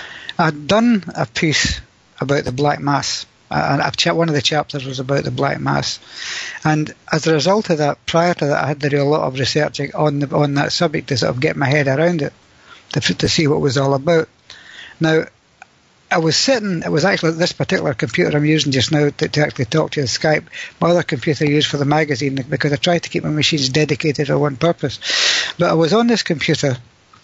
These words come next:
um, I just finished the chapter, I clicked the full stop button, and as soon as I clicked that button, when I say this, I,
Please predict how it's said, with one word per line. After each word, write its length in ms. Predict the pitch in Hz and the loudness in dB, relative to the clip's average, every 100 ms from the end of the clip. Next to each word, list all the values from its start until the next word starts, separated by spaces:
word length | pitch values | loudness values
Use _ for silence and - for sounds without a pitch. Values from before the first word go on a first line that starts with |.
| - | -2
um, 420 | 135 143 143 143 - _ _ _ _ - - | 0 2 0 -2 -6 _ _ _ _ -10 -2
I 80 | 143 | 0
just 240 | 120 220 - | 0 0 2
finished 300 | 202 185 - | 0 0 -2
the 80 | |
chapter, 520 | - 156 139 - 147 151 _ - - - - | -2 0 0 -4 -8 -8 _ -20 -20 -20 -6
I 80 | 151 | -4
clicked 320 | - 214 - | 0 -2 0
the 80 | 170 | -2
full 240 | - 170 147 | 2 2 0
stop 360 | - 151 143 | 0 -2 0
button, 300 | 135 - 147 - _ - - - - | -2 -2 -4 -12 _ -20 -20 -12 -2
and 160 | 147 | 0
as 100 | 139 | 2
soon 200 | - 240 | 2 2
as 80 | 233 | 2
I 60 | 220 | 2
clicked 280 | - 196 - | 0 -2 0
that 220 | 160 151 | -2 0
button, 440 | 151 151 143 143 - - | -4 -4 -6 -10 -16 -8
when 160 | 151 147 | -2 2
I 60 | |
say 200 | 127 208 | 2 4
this, 180 | 196 170 | 4 2
I, 140 | 185 | 0